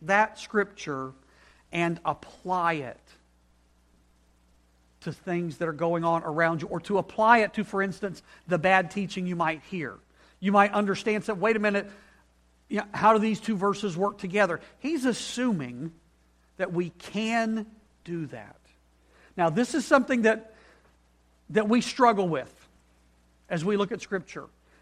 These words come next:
This is what we need to do. We need to think it through.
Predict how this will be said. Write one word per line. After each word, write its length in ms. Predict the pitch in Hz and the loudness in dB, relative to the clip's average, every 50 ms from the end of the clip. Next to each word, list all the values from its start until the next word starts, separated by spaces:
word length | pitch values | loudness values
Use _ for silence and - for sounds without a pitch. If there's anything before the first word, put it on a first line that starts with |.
| _ _ _ - | _ _ _ -10
This 300 | 190 131 220 262 - 294 | -2 0 0 2 2 2
is 120 | 294 240 | 2 6
what 160 | 285 285 277 | 6 6 6
we 140 | 226 240 233 | 4 2 2
need 220 | 233 233 240 185 | 2 0 0 -2
to 100 | - 214 | -2 -4
do. 340 | 196 151 165 160 135 117 101 - _ _ _ _ _ _ _ - | -4 -2 -2 -4 -4 -6 -10 -16 _ _ _ _ _ _ _ -12
We 120 | 139 165 240 | -6 -4 -2
need 180 | 302 320 269 | 0 0 0
to 60 | 262 208 | -2 -2
think 280 | - - 233 - - | -4 -4 -6 -6 -6
it 60 | 170 - | -12 -16
through. 400 | - - 262 277 262 214 151 107 | -12 -10 -8 -8 -8 -8 -12 -14